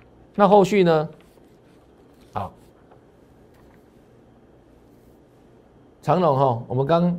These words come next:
这部分我再补充一下哈，这一档长荣，注意下个礼拜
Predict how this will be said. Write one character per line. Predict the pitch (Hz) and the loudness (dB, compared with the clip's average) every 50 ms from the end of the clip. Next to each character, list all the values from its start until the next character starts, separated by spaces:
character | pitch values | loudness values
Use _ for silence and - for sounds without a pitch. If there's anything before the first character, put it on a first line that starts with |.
| - - - _ - - - _ _ | -10 -18 -20 _ -20 -20 -20 _ _
这 | - 175 156 | -2 -2 0
部 | 151 175 | 2 0
分 | 170 156 | 0 0
我 | 143 139 | 0 0
再 | 165 | -2
补 | 165 - 127 | -2 -2 -2
充 | 120 151 156 156 | 0 0 0 0
一 | 139 | -2
下 | - - 156 139 135 | -2 -2 -2 -2 -2
哈， | 131 117 104 - - - _ _ - - _ _ _ _ _ _ _ _ _ | -4 -6 -6 -8 -14 -20 _ _ -20 -20 _ _ _ _ _ _ _ _ _
这 | - 220 214 | 4 6 6
一 | 220 | 6
档 | 208 180 147 | 6 4 0
长 | - - 156 160 190 185 | 2 0 0 0 2 2
荣， | 170 139 131 127 131 139 147 - - - _ _ _ _ _ _ | 4 4 4 2 0 -4 -10 -14 -18 -20 _ _ _ _ _ _
注 | - 175 180 190 | 0 4 4 4
意 | 180 - - - - - - - _ - _ _ _ _ _ _ _ - - _ _ _ | 4 2 -4 -14 -20 -20 -20 -20 _ -20 _ _ _ _ _ _ _ -20 -20 _ _ _
下 | - - - 214 190 | -12 0 2 2 4
个 | 170 | 4
礼 | 143 127 | 2 -2
拜 | 117 - - 175 165 147 127 - | -2 0 0 0 2 0 -2 -8